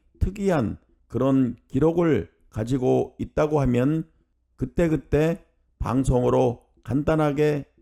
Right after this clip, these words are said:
데이터를 소개해 드리겠습니다. 이 기록을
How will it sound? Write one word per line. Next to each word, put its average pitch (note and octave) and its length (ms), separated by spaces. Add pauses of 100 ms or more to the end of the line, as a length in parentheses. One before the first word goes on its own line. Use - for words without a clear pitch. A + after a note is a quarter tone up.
(140)
데이터를 B2 540
소개해 A#2 600
드리겠습니다. G#2 840 (600)
이 D#3 280
기록을 C3+ 640